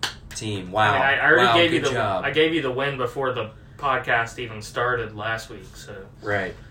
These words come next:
Speaker 2: Yeah, no, it
Speaker 1: So, um,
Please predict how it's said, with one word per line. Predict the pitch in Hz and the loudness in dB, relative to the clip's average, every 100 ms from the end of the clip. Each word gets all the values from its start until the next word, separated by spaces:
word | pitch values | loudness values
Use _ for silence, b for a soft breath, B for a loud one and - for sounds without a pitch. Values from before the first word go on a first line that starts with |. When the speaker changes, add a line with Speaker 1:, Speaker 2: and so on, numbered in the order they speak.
| B B B B B - - | B B B B B -20 -10
Speaker 2:
Yeah, | 131 120 113 | -4 -4 -4
no, | 117 - - - - | -6 -8 -10 -18 -8
it | 131 | -4
Speaker 1:
So, | 123 117 110 110 107 107 - - - - - | -2 0 0 0 -2 -4 -10 -18 -20 -18 -8
um, | 110 110 107 107 | -4 -2 -2 -4